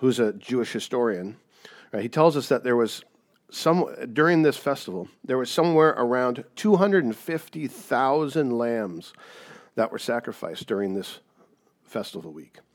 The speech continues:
And they say the blood that flowed from the temple, the blood that wasn't used in the sacrifices, that wasn't burnt up, the blood that flowed from the temple turned the cr-, creek in the Kidron Valley. It flowed down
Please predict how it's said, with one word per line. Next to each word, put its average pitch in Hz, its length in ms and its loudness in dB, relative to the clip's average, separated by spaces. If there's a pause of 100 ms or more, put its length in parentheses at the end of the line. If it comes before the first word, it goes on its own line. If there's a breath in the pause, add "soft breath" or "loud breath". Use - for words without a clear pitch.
(1040 soft breath)
And 117 160 -2
they 123 80 2
say 156 140 6
the 120 80 4
blood 135 260 4
that 131 100 2
flowed 151 340 4
from 135 140 0
the 120 80 0
temple, 117 320 0
the 104 80 -2
blood 120 200 2
that 113 120 0
wasn't 120 320 0
used 113 220 -2
in 104 60 0
the 104 60 -2
sacrifices, 87 800 -8 (960 soft breath)
that 110 140 -2
wasn't 101 260 -4
burnt 92 240 -6
up, 90 200 -12
the 101 60 -8
blood 120 220 0
that 107 100 -6
flowed 151 280 4
from 160 100 0
the 139 80 4
temple 117 380 -2 (440 loud breath)
turned 147 280 4
the 117 60 2
cr-, - 240 -6
creek - 460 0
in 117 80 0
the 107 60 0
Kidron 127 420 2
Valley. 113 340 0
It 92 100 -10
flowed 117 280 0
down 135 460 0